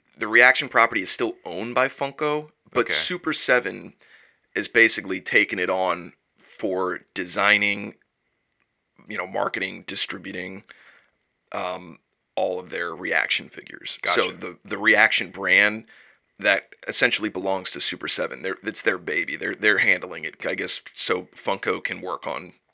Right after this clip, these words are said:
Speaker 1: uh,
Speaker 2: All that
Speaker 1: that
Speaker 2: pop they gotta
Speaker 1: yeah,
Speaker 2: do.
Speaker 1: but pretty much, yeah.
Speaker 2: <laughs> Yeah, okay.
Speaker 1: Um,
Speaker 2: That makes sense.
Speaker 1: Yeah. I'm not sure if anything's changed, but that was my understanding.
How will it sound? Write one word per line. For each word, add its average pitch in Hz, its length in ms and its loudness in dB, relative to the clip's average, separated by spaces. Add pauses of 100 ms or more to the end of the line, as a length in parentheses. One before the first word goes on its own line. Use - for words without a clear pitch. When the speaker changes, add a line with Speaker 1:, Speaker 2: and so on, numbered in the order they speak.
(120)
Speaker 1:
uh, - 180 -4 (960)
Speaker 2:
All 87 80 -4
that 82 160 2
Speaker 1:
that - 20 -20
Speaker 2:
pop 85 340 -2
they 82 100 0
gotta 85 160 2
Speaker 1:
yeah, 80 120 4
Speaker 2:
do. 90 220 0
Speaker 1:
but 110 140 0 (180)
pretty 147 220 8
much, 120 280 4
yeah. 80 240 0
Speaker 2:
<laughs> - 40 -16
Yeah, 117 240 0 (260)
okay. 117 180 2
Speaker 1:
Um, 80 220 0 (280)
Speaker 2:
That 135 100 0
makes 92 160 0
sense. - 240 -14 (460)
Speaker 1:
Yeah. - 100 -6 (340)
I'm 110 160 6
not 123 160 6
sure 131 140 8
if 107 60 6
anything's 107 300 2
changed, 98 240 4
but 90 120 -12
that 95 140 4
was 90 120 -6
my 92 180 -2
understanding. 92 540 -6